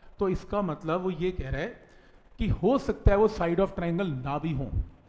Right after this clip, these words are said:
तो अगर side of triangle नहीं होंगे, फिर क्या होंगे? वो given होंगे आपके position vectors। A vector position vector है, जिसको ओए vector लिखते हैं।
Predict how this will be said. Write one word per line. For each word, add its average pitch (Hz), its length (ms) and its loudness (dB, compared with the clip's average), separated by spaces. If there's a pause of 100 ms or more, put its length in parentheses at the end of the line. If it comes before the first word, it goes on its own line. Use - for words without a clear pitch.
(360)
तो 196 60 0
अगर 240 140 2
side 156 340 -2
of 220 160 2
triangle 208 320 -2
नहीं 156 340 0
होंगे, 185 280 2
फिर 233 220 -4 (120)
क्या 170 140 6
होंगे? 196 460 2 (960)
वो 202 240 6
given 175 320 0
होंगे 156 320 0
आपके 151 320 -2 (100)
position 170 680 2 (800)
vectors। 147 800 -2
A 170 160 2
vector 165 420 0 (520)
position 190 480 2
vector 190 380 2
है, 160 80 2
जिसको 190 260 -4 (100)
ओए 175 220 4
vector 131 340 2
लिखते - 240 -12
हैं। - 200 -10